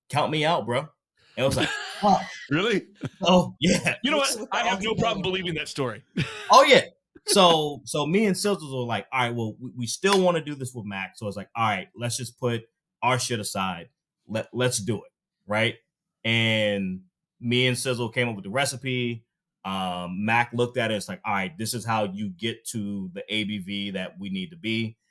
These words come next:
Speaker 1: And then I looked at it again. I was like, "All right, how can we make all this shit balance?" That's the biggest thing.
Speaker 3: Right.
Speaker 1: And, um, we, we made that liquid. And I swear to you all, we, we are so proud of what we developed and what we put out there.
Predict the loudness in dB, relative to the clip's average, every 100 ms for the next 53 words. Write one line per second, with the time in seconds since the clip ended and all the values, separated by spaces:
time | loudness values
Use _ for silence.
0 | _ _ _ -2 -2 -2 2 4 4 2
1 | 2 0 0 -2 -4 -2 -2 -4 -10 -4
2 | -2 -2 -2 -6 _ _ _ -16 -2 2
3 | 2 0 -2 0 0 0 -2 -6 -4 0
4 | 0 0 -4 -4 -6 -10 -12 -10 -8 -8
5 | -14 -12 -12 -12 -8 -6 -6 -6 -4 -4
6 | -6 -10 -12 _ _ _ -6 -4 0 0
7 | 2 2 0 -2 -6 -12 _ -2 0 0
8 | -2 2 2 2 2 0 -2 -2 -4 -6
9 | _ _ -2 0 0 -2 -4 -4 -4 -6
10 | -4 2 2 2 -4 -6 -2 -2 -2 -2
11 | -6 -12 -10 -6 -6 -6 -4 -6 -2 -2
12 | -2 -4 -8 -6 -4 -4 -8 -8 -8 -8
13 | -10 -14 -6 -4 -4 -6 -12 -12 -16 -16
14 | -6 -4 -4 -2 -4 -4